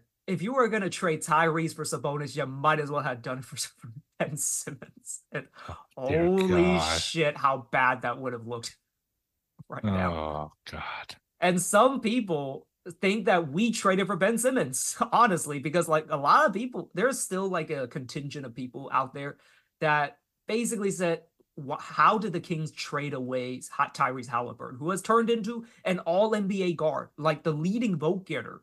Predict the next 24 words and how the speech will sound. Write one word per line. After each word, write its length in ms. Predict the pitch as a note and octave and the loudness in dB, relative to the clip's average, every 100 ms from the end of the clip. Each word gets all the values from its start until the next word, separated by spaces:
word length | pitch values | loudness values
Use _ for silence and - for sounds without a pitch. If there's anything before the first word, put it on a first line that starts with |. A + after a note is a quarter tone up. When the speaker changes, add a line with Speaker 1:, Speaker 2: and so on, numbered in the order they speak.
| C3+ | -10
Speaker 1:
in 80 | |
the 80 | C3+ | -6
All-Star 420 | - F3 F3+ - | -2 -2 -4 -8
game? 280 | - - - _ _ _ _ | -16 -18 -20 _ _ _ _
He 100 | E3 | -2
has 120 | F#3 | 0
become 260 | F3 F#3 F3 | 0 0 0
an 100 | - | 0
absolute 520 | D3 D#3 D#3+ D#3+ C#3+ | 2 2 2 -4 -4
stud. 460 | - - D3+ A#2+ A#2+ _ _ _ | -6 -4 -4 -4 -8 _ _ _
And 160 | C3+ B2+ | -12 -4
how 300 | C#3+ E3+ F#3+ | 4 4 4
did 160 | F#3+ | 0
the 60 | F#3 | -2
Kings 260 | F#3+ E3+ | -4 -4
trade 360 | D#3+ - D#3 D#3 | -6 -4 -2 -2
him 120 | D3+ | -4
away?" 380 | C#3+ C#3+ D#3+ E3 _ _ - | -6 -4 -4 -6 _ _ -8
They 120 | D3 | -6
never 280 | D3 D#3+ D#3 | -2 0 0
mentioned 280 | D3+ C3+ C3+ | -2 -6 -10
the 40 | |
Sabonis 460 | C#3+ B2 B2+ B2 - | -10 -8 -8 -10 -12
part. 240 | A#2+ G#2+ | -12 -14